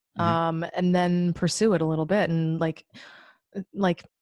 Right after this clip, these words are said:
Speaker 2: all of these different things, they intersect and they're all part of the same, which is a really powerful relationship with yourself. And a really powerful relationship with yourself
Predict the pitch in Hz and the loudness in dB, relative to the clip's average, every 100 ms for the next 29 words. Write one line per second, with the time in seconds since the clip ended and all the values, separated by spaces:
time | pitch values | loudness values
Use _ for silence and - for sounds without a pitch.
0 | - 202 220 214 185 185 175 170 208 175 | 2 4 4 4 2 2 2 4 4 4
1 | 165 170 175 165 180 170 165 160 165 170 | 2 0 0 2 0 0 -2 2 2 0
2 | - 165 151 147 175 175 151 151 143 156 | 0 0 -2 -4 -4 -4 -4 -6 -4 -4
3 | 151 - 160 165 165 - 156 160 160 156 | -4 -6 -4 -4 -4 -2 -2 -2 -6 -6
4 | 156 160 156 165 156 - - 160 170 139 | -6 -8 -10 -12 -12 -8 -6 -6 -8 -8
5 | 170 160 165 165 - 156 - 160 160 151 | -6 -4 -4 -6 -6 -8 -8 -8 -8 -8
6 | 165 160 156 160 151 180 180 | -8 -10 -12 -14 -4 0 0